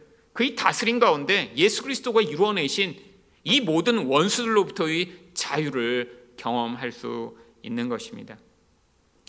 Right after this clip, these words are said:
오늘 말씀을 통해 그래서 예수님은 원수들과 어떻게 싸우시는가를 살펴보고자 하는데요.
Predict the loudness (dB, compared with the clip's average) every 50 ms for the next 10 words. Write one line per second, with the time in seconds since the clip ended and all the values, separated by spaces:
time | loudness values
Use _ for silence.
0 | _ _ _ _ _ _ -6 -2 0 4 4 4 4 4 2 -2 -2 -2 -2 0
1 | 0 0 0 0 0 -2 0 0 0 0 0 0 -2 -6 -10 -20 -20 _ _ _
2 | _ -4 -4 -4 -2 -4 -4 -4 -4 -2 -4 -6 -8 -10 -18 -20 -20 _ _ _
3 | _ 0 2 2 2 2 0 -4 -6 -6 -2 0 2 2 2 0 -2 -4 -12 -12
4 | -4 0 0 0 0 0 -6 -6 -4 -4 -4 -2 -2 0 0 0 0 -2 -4 -6
5 | -4 -4 -4 -2 -2 -2 -4 -4 -6 -6 -8 -8 -10 -10 -6 -4 -2 -2 -2 -4
6 | -6 -10 -14 -14 -12 -12 -12 -12 -12 -14 -14 -12 -10 -10 -10 -12 -14